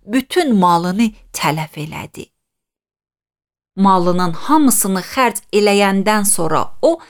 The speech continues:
məmləkətdə böyük bir aclıq oldu və o möhtac olmağa başladı. Ona görə də gedib o məmləkətin adamlarının birinin nökəri oldu.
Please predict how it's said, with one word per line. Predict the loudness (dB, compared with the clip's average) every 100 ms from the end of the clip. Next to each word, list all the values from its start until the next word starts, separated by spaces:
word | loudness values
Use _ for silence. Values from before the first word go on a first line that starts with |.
| -20 _
məmləkətdə | 2 4 4 2 0 -4 -6 _ -4 0
böyük | 4 4 4 0
bir | -4 -4 -2
aclıq | -2 -2 0 0 0
oldu | -2 -2 -2 -4 -4 -6
və | -2
o | 0 0 -2 _ _
möhtac | -2 -2 -2 -2 -2 -2
olmağa | -4 -6 -6 -4 -4 -6
başladı. | -6 -8 -8 -16 -18 -20 _ _ _ _ _ _ _ _ _ -6
Ona | -2 0
görə | -2 -4 -4 -6 -6
də | -8
gedib | 0 0 0 -4 -4 _ _ _
o | 0
məmləkətin | 2 4 2 2 -2 -2 0 -2 0
adamlarının | 0 0 0 2 2 2 2 2 0 -2
birinin | 0 2 2 4 4 2
nökəri | -2 -6 -8 -6 -6 -6
oldu. | -12 -14 -18